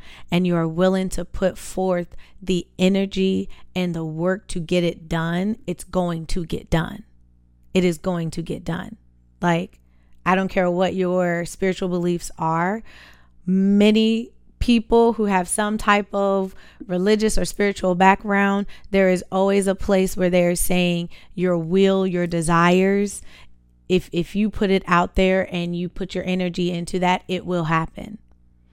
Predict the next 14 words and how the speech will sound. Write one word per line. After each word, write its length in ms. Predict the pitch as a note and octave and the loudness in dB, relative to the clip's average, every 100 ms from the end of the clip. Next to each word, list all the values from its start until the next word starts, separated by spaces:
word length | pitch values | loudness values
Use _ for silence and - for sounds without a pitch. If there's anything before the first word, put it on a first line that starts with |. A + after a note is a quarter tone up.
| _ - | _ 0
Like 340 | F#3 F3 F3 - - - - - - | 2 2 0 -12 -20 -20 -20 -14 -4
me, 420 | F#3+ A3 B3 B3+ - - - - | 2 4 2 -2 -12 -20 -20 -2
grew 180 | F#3+ G#3+ | 6 8
up 160 | G#3+ G#3 | 6 6
in, 380 | G3+ G3 G#3 - - | 2 2 -2 -8 0
in 180 | F3+ F3 | 0 4
church, 420 | - A3 A3+ - | 6 6 4 0
grew 140 | G#3 | 0
up 100 | G3 | 0
in 140 | F#3+ F#3 | 2 2
a, 320 | F3+ F3 F3 - | 4 4 2 -2
a 200 | E3+ E3+ | -2 -2
Christian 400 | E3+ G3 G3 G3 | -2 -4 -2 0
household, 600 | F3+ F#3 F#3 G3 F#3 F#3 | 2 2 2 0 2 0